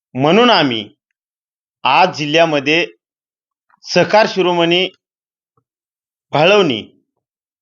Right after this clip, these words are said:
चंद्रभागा कारखाना असेल, सहकार मर्शी अकलूजला मोहिते पाटलांचा कारखाना असेल आणि शिरपूरला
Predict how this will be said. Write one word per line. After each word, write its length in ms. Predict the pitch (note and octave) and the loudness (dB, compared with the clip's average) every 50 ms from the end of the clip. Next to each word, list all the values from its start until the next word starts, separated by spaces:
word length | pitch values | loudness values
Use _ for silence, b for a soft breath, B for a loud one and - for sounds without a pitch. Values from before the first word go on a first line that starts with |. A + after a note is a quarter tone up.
| _ _ _ _ _ _ _ | _ _ _ _ _ _ _
चंद्रभागा 500 | - D#3+ D#3 D#3 E3 F3 F3 E3 E3 F3 | 0 2 2 4 4 4 4 4 4 2
कारखाना 440 | E3+ - F3+ E3+ - - E3+ - F3+ | 2 2 2 0 0 0 0 0 2
असेल, 300 | E3+ F3 - F#3 F#3 F3+ F#3 _ _ _ _ _ _ _ _ _ _ _ _ _ _ _ _ _ _ _ _ - | 0 0 0 -2 -2 -2 -6 _ _ _ _ _ _ _ _ _ _ _ _ _ _ _ _ _ _ _ _ -10
सहकार 380 | - - F3+ E3+ F3+ G3 G3 G3+ | -2 0 0 0 2 2 2 2
मर्शी 460 | G3 F#3+ F3+ E3+ - - F#3 G3+ G#3 | 4 2 0 0 -2 -2 -2 2 2
अकलूजला 680 | G3+ F#3+ E3+ C#3+ D#3 E3 F3 F3 E3+ F3+ F#3 F#3+ G3 G3 - - - _ _ _ _ _ _ _ _ - | 2 2 2 0 -2 -2 -2 -2 0 2 2 4 4 2 0 -4 -10 _ _ _ _ _ _ _ _ -2
मोहिते 260 | C#3+ D#3 C#3+ D#3+ F3 | -2 0 0 0 0
पाटलांचा 420 | E3 F3+ F3+ F3 F3+ F3+ E3+ F#3 | 0 0 2 2 0 0 2 2
कारखाना 380 | E3+ F3+ F#3 - - F3+ F#3 F3+ | 2 2 2 2 2 2 2 2
असेल 320 | F3 F3+ F#3+ F#3+ G3 F#3 - _ _ _ _ _ _ _ _ _ _ _ _ _ _ _ _ _ - | 2 2 0 0 -2 -2 -6 _ _ _ _ _ _ _ _ _ _ _ _ _ _ _ _ _ -2
आणि 400 | D3 D#3+ F3+ F#3+ G#3 A3 A3 - - - _ _ _ _ _ _ | 0 0 2 2 2 0 0 -2 -6 -10 _ _ _ _ _ _
शिरपूरला 720 | - - F#3 F#3 E3+ E3+ E3 F3+ G#3 G3+ G3+ G3+ G#3 A3 G3 | -8 -2 0 0 0 0 0 0 0 2 4 4 4 4 2